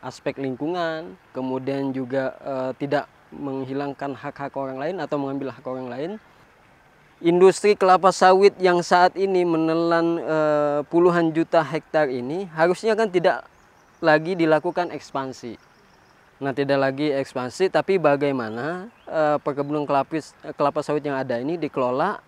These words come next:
agar menghasilkan produk sawit yang, eh, apa, eh, lebih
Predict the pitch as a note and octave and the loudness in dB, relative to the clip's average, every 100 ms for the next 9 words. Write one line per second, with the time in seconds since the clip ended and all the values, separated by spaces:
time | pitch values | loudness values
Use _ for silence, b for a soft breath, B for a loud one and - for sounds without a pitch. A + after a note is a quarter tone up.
0 | - B2+ B2 C#3 E3+ G#3 C3+ D#3 C#3+ - | -8 -6 -4 2 2 2 -2 -6 -6 -6
1 | E3+ F#3 F#3 F#3+ E3+ F3 - D#3 D#3 D#3+ | -6 -4 -2 -4 -6 -12 -6 -2 0 -2
2 | - D3+ F3 G3 _ - D#3 D#3 E3+ F3 | 0 0 2 0 _ -4 -2 0 -2 -6
3 | _ _ _ - C#3+ C#3 C#3+ C#3 C3+ - | _ _ _ -14 -4 -2 0 0 -2 0
4 | F3+ A3 _ _ _ _ _ _ _ - | 0 0 _ _ _ _ _ _ _ -8
5 | D3+ D3+ D3+ D3 D#3 | 0 2 2 0 0